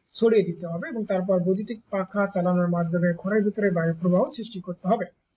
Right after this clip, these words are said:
দেখো আমরা কিন্তু চিত্র তাই দেখতে পাচ্ছি, এই যে একটা রশি টাঙিয়ে ভিজা কাপড়গুলোকে দেওয়া হয়েছে এবং তারপরে কি করতে হবে? আমাদেরকে বৈদ্যুতিক পাখার মাধ্যমে সেখানে বায়ু প্রবাহ সৃষ্টি করতে হবে। তাহলে বায়ু প্রবাহ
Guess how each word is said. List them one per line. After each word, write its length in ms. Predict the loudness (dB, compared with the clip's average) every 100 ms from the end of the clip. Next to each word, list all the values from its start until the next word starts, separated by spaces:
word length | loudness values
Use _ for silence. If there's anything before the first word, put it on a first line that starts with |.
| _ -4
দেখো 180 | 0 0
আমরা 240 | 2 0 0
কিন্তু 200 | -4 -4
চিত্র 240 | -6 -4 0
তাই 160 | 0
দেখতে 200 | 0 -4 -6
পাচ্ছি, 240 | -4 -6 -8 _ _ _ 0
এই 100 | 2
যে 60 | 2
একটা 140 | 0
রশি 240 | 0 0 0
টাঙিয়ে 340 | 0 0 -2 -6 _ _ 0
ভিজা 200 | 2 2
কাপড়গুলোকে 600 | 0 0 2 2 2 0 -4 _ _ _ -6
দেওয়া 280 | 2 4 4
হয়েছে 300 | 2 0 -2 -6 -12 -20 -20 _ 0
এবং 220 | 0 0 -4
তারপরে 320 | -4 -2 -4
কি 140 | -4 -6
করতে 240 | -6 -4
হবে? 140 | -4 -4
আমাদেরকে 420 | -2 0 -2 -4 -2
বৈদ্যুতিক 440 | 2 2 0 -2 -4
পাখার 280 | -2 0
মাধ্যমে 340 | 0 0 -2 -2 -2
সেখানে 340 | -2 0 -2 0
বায়ু 200 | 0 0
প্রবাহ 240 | -2 -4
সৃষ্টি 280 | -2 -4 -6
করতে 200 | -10 -12 -14
হবে। 120 | -18 _ _ _ _ _ 0
তাহলে 180 | 0 2
বায়ু 220 | 2 0
প্রবাহ 240 | 2 0